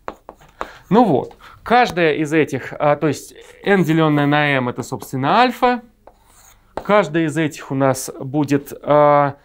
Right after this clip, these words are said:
с-, так, значит, каждая из этих у нас будет меньше альфа, они, они на самом деле уменьшаются.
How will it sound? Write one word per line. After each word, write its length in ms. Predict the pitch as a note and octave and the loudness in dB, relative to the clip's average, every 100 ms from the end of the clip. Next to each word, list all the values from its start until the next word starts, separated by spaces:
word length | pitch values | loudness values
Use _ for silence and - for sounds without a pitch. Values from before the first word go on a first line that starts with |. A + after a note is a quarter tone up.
| _ _ | _ _
с-, 300 | - - - | -20 -18 -10
так, 300 | - B2+ A2 | -2 -2 -2
значит, 340 | B2+ A#2 B2+ - | -12 -14 -14 -8
каждая 520 | F3 E3+ B2+ C3+ B2+ | -2 -2 -2 -4 -4
из 280 | C3+ B2+ C3+ | -6 -8 -2
этих 720 | A#3+ B3+ - B3 A#3+ - - _ _ _ - | -2 -2 -4 -4 -4 -8 -18 _ _ _ -12
у 160 | D3 | -6
нас 420 | D3 D#3+ D#3+ C3+ B2+ | -2 2 2 0 -4
будет 540 | A#2 D3+ C3 C#3 - - _ | -8 -6 -4 -4 -6 -20 _
меньше 460 | - E3 D3 A#2 C3 | -2 2 4 2 0
альфа, 460 | A2+ A2 B2 G#3 G3+ | 0 0 -2 -4 -2
они, 280 | D3+ D3 - | -2 -4 -6
они 180 | - D#3 | -4 0
на 100 | D3 | 0
самом 160 | C#3+ C3+ | 0 -2
деле 160 | C3 | -2
уменьшаются. 840 | B2+ B2 - B2+ A2 A2+ - G3 | -4 -6 -4 -4 -4 -6 -8 -8